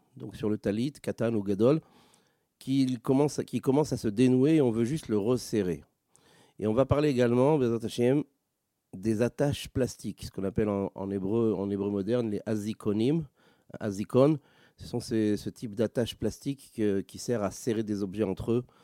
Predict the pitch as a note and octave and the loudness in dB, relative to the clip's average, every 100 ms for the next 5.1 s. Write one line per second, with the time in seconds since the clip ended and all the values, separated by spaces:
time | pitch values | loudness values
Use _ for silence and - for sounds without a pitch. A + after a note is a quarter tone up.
0 | _ - _ _ _ - G2 B2+ A#2+ A#2+ | _ -20 _ _ _ -8 2 4 6 4
1 | C#3 - B2 - C3+ B2+ A#2+ A#2+ B2 A#2+ | 2 0 -6 -2 0 2 0 -4 -2 -2
2 | A2+ - C3 - A#2 - A2+ C#2+ G#2 G#2 | -2 -2 -2 0 0 0 -8 -4 -2 -2
3 | G#2+ G2+ G#2+ - - A2 - A2+ A2 B2 | -2 0 -2 -4 -8 -4 2 2 2 2
4 | A2 A2+ G2 G2+ A2+ A2+ G#2 F2+ F#2+ E2 | 2 2 0 0 0 0 -2 -2 -4 -6